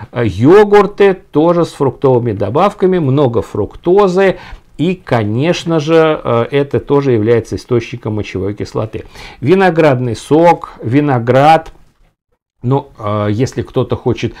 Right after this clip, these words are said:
а вот если кто-то хочет выпить. Ну что, можно тогда рекомендовать, конечно же, не сухое виноградное вино,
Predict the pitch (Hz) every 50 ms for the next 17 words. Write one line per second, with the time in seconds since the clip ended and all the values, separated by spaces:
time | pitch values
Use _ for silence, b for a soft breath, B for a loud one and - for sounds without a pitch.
0 | B B B B B 110 107 104 110 92 - 131 151 - - 139 131 - - 131
1 | 123 - 120 - - 120 - - 131 117 120 104 104 87 - - 92 - B B
2 | B B B - 131 135 - - 92 82 90 95 110 143 190 190 175 185 175 -
3 | - 143 127 120 120 117 135 147 151 143 135 127 - 117 117 117 117 120 127 131
4 | 131 123 - - 120 120 123 120 - - 120 104 107 113 117 131 135 120 - -
5 | - 135 - - - 143 135 120 110 104 101 98 107 98 107 101 101 110 110 104
6 | 95 92 98 95 92 92 90 101 113 117 131 165 190 226 220